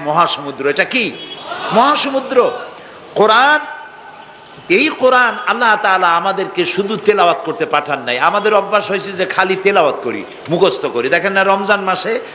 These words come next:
রমজান মাস শেষ হয়ে গেলে পরে বন্ধু বান্ধব, আত্মীয় স্বজন সব এক জায়গায় বসে, বসে এক একজন গল্প করে, "ভাই,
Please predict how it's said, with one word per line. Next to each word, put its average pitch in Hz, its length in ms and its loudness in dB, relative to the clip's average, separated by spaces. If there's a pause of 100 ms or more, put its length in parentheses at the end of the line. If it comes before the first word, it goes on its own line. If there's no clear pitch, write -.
(280)
রমজান 175 380 2
মাস 185 280 0
শেষ 190 180 -2
হয়ে 262 120 6
গেলে 208 200 0
পরে 180 300 2 (300)
বন্ধু 190 260 2
বান্ধব, 180 320 2
আত্মীয় 170 340 0
স্বজন 165 300 -4
সব 160 260 2
এক 156 160 0
জায়গায় 143 240 2
বসে, 131 340 -2
বসে 151 280 2
এক 165 220 0
একজন 160 300 -8
গল্প 160 280 2
করে, 156 240 4
"ভাই, 156 360 2